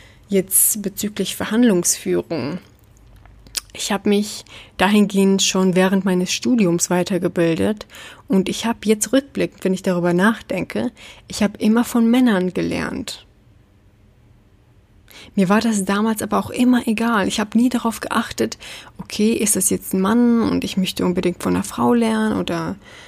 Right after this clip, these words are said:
äh, oder sonst dergleichen. Mir war immer wichtig, ist jemand kompetent und kann ich der Person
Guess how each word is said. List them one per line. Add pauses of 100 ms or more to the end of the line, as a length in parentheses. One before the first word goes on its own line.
(580)
äh, (640)
oder
sonst
dergleichen. (160)
Mir
war
immer
wichtig,
ist
jemand
kompetent (840)
und
kann
ich
der
Person